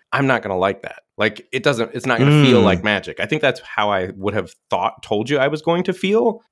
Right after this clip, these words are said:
Speaker 1: but it wasn't that. It was like, "Oh, that's cool." And then it was just, like, back to playing Magic. But there were a lot of,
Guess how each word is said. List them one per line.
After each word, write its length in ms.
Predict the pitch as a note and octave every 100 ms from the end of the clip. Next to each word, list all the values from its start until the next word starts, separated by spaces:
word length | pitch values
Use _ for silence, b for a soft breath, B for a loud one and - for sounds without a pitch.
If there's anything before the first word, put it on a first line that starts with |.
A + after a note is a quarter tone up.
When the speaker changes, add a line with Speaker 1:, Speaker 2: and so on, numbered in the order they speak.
| -
Speaker 1:
but 160 | G3 -
it 160 | F#3 F3+
wasn't 320 | A#3 G#3+ E3
that. 180 | A3+ -
It 60 |
was 120 | B2
like, 220 | D3 D#3+ -
"Oh, 260 | C#4 C#3+ - _ -
that's 180 | D3 -
cool." 400 | - E3 - _ _ _ _
And 140 | C3+ F3
then 100 | F#3+
it 80 |
was 120 | D#3 C#3
just, 180 | C#3+
like, 320 | C#3 A#2+ - -
back 220 | G#2 G#2+
to 80 | A2
playing 260 | A2+ G2+
Magic. 360 | G#2+ G2 - -
But 140 | C3 A2+
there 100 | D#3
were 100 | E3
a 80 |
lot 240 | D3+ E3+ D#3
of, 280 | A2+ A2+